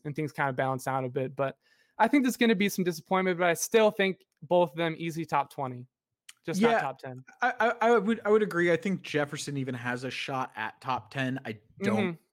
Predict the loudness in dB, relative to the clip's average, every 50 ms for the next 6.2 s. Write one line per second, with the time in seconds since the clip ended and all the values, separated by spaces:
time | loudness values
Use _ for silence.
0 | _ _ _ _ -8 -6 -6 -6 -4 -2 -2 -2 -2 -2 -4 0 0 0 0 0
1 | 0 0 0 2 2 2 2 4 4 2 2 0 -4 -6 -6 -6 -4 -4 -4 -2
2 | 0 0 0 0 -2 -4 -8 -14 _ _ _ _ -10 -6 -4 -4 -2 -2 -4 -4
3 | -4 -4 -4 -2 -2 -2 -4 -2 0 2 2 2 0 0 0 0 0 0 -2 -4
4 | -6 -6 -8 -4 -2 -2 -2 0 -2 -2 -2 -2 -4 -6 -6 -6 -8 -6 -4 -4
5 | -2 -2 -4 -6 -6 -8 -6 -6 -4 -4 -4 -4 -4 -6 -8 -8 -8 -6 -6 -6
6 | -6 -8 -8